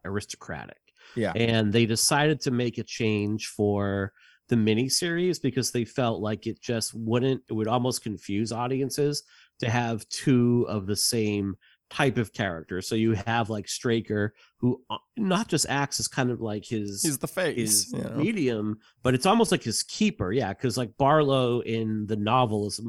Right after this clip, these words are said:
Speaker 1: a much more of a feral creature.
Speaker 2: Mm-hmm.
Speaker 3: Mm, yeah, and, and see, and,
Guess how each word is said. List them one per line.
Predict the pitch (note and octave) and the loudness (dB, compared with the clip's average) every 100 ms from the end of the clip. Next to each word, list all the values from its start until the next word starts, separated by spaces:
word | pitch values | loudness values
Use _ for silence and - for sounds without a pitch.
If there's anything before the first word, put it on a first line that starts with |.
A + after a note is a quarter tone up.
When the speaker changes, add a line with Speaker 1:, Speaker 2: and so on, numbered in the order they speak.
| - | -8
Speaker 1:
a | G#2 | -4
much | G#2+ A2+ - | -2 -4 -2
more | A2+ | -2
of | G2+ | -2
a | F#2 | -6
feral | - F2+ E2+ E2+ | -8 -4 -4 -6
creature. | - - - - - _ _ _ _ G#2+ | -8 -14 -14 -18 -20 _ _ _ _ -10
Speaker 2:
Mm-hmm. | G#2 G2 F#2 D3 | -8 -8 -6 -2
Speaker 3:
Mm, | C#3 B2+ A#2 - | 2 2 2 0
yeah, | C#3+ C#3 A#2 | 0 0 0
and, | C3 B2 B2 | -2 -2 -4
and | C#3 C3 B2+ | -4 -2 0
see, | E3+ D#3 | 0 0
and, | D3 C3 A#2+ | 0 -2 -2